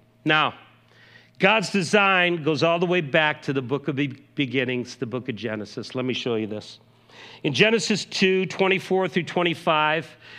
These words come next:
and again, for those of you who've been around for a few decades, this seems like basic stuff. It's no longer basic, folks. This is contrary to the world's view right now.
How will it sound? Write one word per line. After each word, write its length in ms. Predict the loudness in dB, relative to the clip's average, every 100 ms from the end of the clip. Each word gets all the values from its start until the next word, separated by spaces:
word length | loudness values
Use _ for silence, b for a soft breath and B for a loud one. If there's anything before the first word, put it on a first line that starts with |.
| B 0
and 100 | 2
again, 260 | 4 4
for 160 | 4 2
those 320 | 4 4 2
of 80 | 2
you 160 | 2 2
who've 120 | 4
been 140 | 4
around 540 | 4 4 4 4 0 0
for 140 | -2
a 60 | 0
few 200 | 0 2
decades, 600 | 4 4 2 2 2 -2
this 160 | -4
seems 340 | 0 0 0 0
like 300 | 2 2 B B -10 -2
basic 500 | 2 4 2 0 -2
stuff. 440 | -4 -2 0 0 -2
It's 200 | -4 0
no 100 | 0
longer 300 | 2 2 0
basic, 420 | 0 0 -2 -8
folks. 560 | -4 -4 -4 -12 -18 -20 _ B B -12 -8
This 400 | 0 2 2 2
is 200 | 2 0
contrary 1080 | -2 2 2 2 -2 0 2 2 2 2 0 B B -2
to 120 | 2
the 100 | 2
world's 480 | 4 4 4 2 -2
view 300 | 0 2 2
right 260 | 2 0
now. 320 | -2 -2 -4